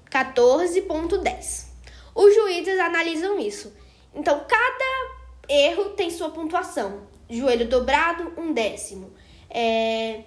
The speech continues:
pon-, sem ponta de pé, um décimo. Jogou a cabeça, dois décimos. E ele vai diminuindo, diminuindo isso da nossa nota. Aí, vamos supor que eu errei tal, tal quantidade. Então, minha nota vai ser treze ponto quarenta.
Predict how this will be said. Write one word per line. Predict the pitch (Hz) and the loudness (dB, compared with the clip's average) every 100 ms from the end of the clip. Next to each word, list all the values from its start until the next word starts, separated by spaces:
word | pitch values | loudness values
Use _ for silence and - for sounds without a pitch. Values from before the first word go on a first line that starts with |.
| - | -4
pon-, | 294 277 - | 0 0 -4
sem | - 302 | -4 -4
ponta | 285 262 | -4 -4
de | 233 | -4
pé, | - 330 330 - | 0 2 2 -2
um | 330 | -4
décimo. | 262 220 202 - 226 | -2 -2 -4 -10 -4
Jogou | 240 226 | -2 0
a | 247 | 0
cabeça, | 240 269 339 370 339 | 0 4 4 2 -2
dois | 269 254 | -2 -2
décimos. | 233 208 - 214 - - - | -2 -4 -6 -16 -18 -20 -4
E | 311 | 2
ele | 311 320 | 2 2
vai | 339 | -2
diminuindo, | 285 339 381 359 339 339 240 | -2 0 0 0 -2 -6 -6
diminuindo | 262 339 381 370 302 302 | -2 0 0 0 0 0
isso | 311 - | -2 -4
da | 285 294 | -2 0
nossa | 294 294 370 | 0 -2 -2
nota. | 381 254 247 233 - - - - | 0 0 0 -4 -12 -20 -20 -18
Aí, | - 285 302 427 381 - - - - | -2 0 4 4 4 -2 -14 -18 -8
vamos | 294 339 381 | -2 0 2
supor | 415 339 302 | 0 2 2
que | 302 349 | 2 0
eu | 320 330 | 2 2
errei | 339 311 311 | 2 2 0
tal, | 330 370 427 - - - _ _ _ - _ - | 2 2 2 -4 -18 -20 _ _ _ -20 _ -2
tal | 359 403 453 | 2 4 2
quantidade. | 466 403 - 330 190 175 - - - - | 0 -2 -2 -4 -4 -8 -12 -16 -20 -16
Então, | 285 294 | -2 -2
minha | 294 285 | 0 -2
nota | 269 294 339 | 0 0 0
vai | 320 302 | 0 0
ser | 302 285 277 | 0 -4 -4
treze | 311 311 339 349 330 359 | 0 2 2 0 -4 -4
ponto | 311 285 302 311 | -2 -2 -2 -6
quarenta. | 311 320 269 160 180 - | -4 -2 -2 -6 -12 -16